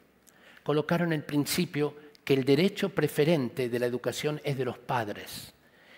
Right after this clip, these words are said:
Y no nos dejemos quitar este derecho, ¿no es cierto?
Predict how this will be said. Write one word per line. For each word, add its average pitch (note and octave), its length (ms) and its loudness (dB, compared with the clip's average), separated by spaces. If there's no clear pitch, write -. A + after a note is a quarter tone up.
Y D3 120 -2
no E3 100 4
nos F#3 160 0
dejemos E3+ 380 0
quitar D#3 500 0
este D3 280 -2
derecho, C#3 460 0
¿no C#3+ 60 -10
es - 60 -10
cierto? D#3 380 -4